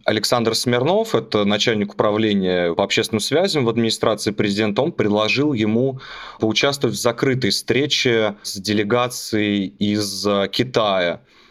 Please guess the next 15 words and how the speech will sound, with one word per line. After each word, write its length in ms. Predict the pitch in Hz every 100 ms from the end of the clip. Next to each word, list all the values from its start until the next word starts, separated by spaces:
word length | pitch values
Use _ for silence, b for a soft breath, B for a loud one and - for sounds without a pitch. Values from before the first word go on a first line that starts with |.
| b
а 120 | -
конкретно 640 | 101 110 104 127 165 151 120
из, 480 | - 113 113 -
э, 160 | 107 104
киберадминистрации 960 | 113 110 110 101 113 110 113 98 - 87
Китая. 460 | - 92 82 78
То 80 | 69
есть 160 | 82 -
руководством 680 | 95 104 104 104 - 90 87
этой 200 | 107 104
киберадминистрации 1080 | 107 101 101 104 95 113 120 175 202 208 120
они 200 | 104 110
провели 440 | 104 107 110 117
закрытую 520 | 110 104 101 113 117 113
встречу, 580 | - 175 202 - 135